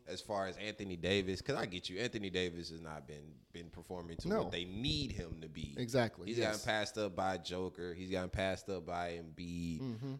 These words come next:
Speaker 1: Um, but the reason that I think that actually hurts LeBron winning M V P is because the team record is not gonna be good enough.
Speaker 2: Right. And, and, I, and, I, and I agree with that too. I feel like the last, the last, what, three, probably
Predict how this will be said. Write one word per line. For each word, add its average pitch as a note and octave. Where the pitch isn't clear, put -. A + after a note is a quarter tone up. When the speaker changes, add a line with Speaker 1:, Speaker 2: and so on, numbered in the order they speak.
Speaker 1:
Um, E2
but A#2
the G2+
reason C#3+
that B2
I A#2
think B2+
that A2
actually G#2
hurts F3
LeBron F#2
winning F2+
M F2+
V F2
P F#2+
is F#2
because F#2
the E2+
team G2
record G#2
is D#2
not E2+
gonna D2
be C2+
good C#2
enough. B1+
Speaker 2:
Right. C3+
And, E3+
and, E3
I, E3
and, D#3+
I, F#3
and F3
I F#3+
agree F#3
with E3
that D3
too. D3
I C#3+
feel E3
like D3
the C#3+
last, C#3
the D3
last, C3+
what, A#2
three, D3
probably F3+